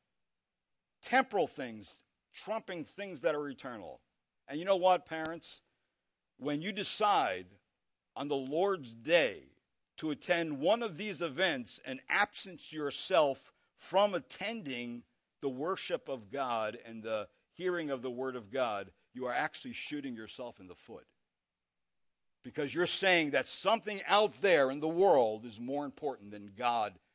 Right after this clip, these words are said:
and the worship of the Lord and the hearing of His Word. We should be very careful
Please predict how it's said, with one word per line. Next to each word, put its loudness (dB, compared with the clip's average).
and -20
the -14
worship -12
of -18
the -16
Lord -12
and -20
the -18
hearing -18
of -20
His -20
Word. -18
We -4
should -8
be -10
very 0
careful -10